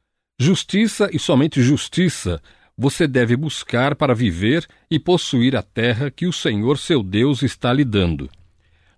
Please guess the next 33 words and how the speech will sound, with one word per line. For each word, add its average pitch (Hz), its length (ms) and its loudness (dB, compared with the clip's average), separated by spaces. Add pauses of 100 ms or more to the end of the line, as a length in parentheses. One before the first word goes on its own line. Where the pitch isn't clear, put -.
No 208 100 2
Salmo 214 320 0
oitenta 120 320 0
e 120 60 0
dois, 120 320 2
versículo 98 480 -2
dois, 110 360 0
diz: 87 480 -4 (360)
"Por 175 180 2
quanto 214 360 0
tempo 151 400 0
você 107 300 0
julgará 120 600 2
injustamente 139 960 0 (220)
e 143 100 2
mostrará 135 720 2
parcialidade 123 1200 -2
aos 120 260 0
iníquos?" 95 680 -4 (680)
E 208 80 4
aí 196 200 2
vemos 170 360 0
que - 160 -4
eles 156 240 2
começaram 151 640 -2
a 127 60 0
prosseguir 160 800 -2
diretamente 123 840 0
ao 139 160 2
longo 170 440 4
do 147 120 -2
caminho 123 420 2
proibido. 120 600 0